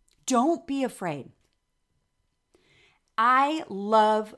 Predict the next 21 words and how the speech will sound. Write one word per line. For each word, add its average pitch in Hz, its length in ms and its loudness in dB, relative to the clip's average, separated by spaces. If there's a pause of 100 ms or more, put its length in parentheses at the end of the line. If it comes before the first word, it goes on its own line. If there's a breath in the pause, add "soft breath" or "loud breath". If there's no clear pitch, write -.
(100)
talking 190 400 -4
about 151 240 -10
this 156 180 -12
because 185 300 -12
I 180 80 -6
get 202 260 -12
so 226 400 -4
excited 202 520 -10
about 170 300 -8
the 185 80 -8
way 196 360 -2
that 208 200 -4
my 208 480 0
own 208 360 -4
journey 196 560 -6 (240 loud breath)
has 190 240 -8
been 196 200 -8
transformed 180 720 -8
along 156 300 -8
these 147 220 -8
lines. 139 460 -12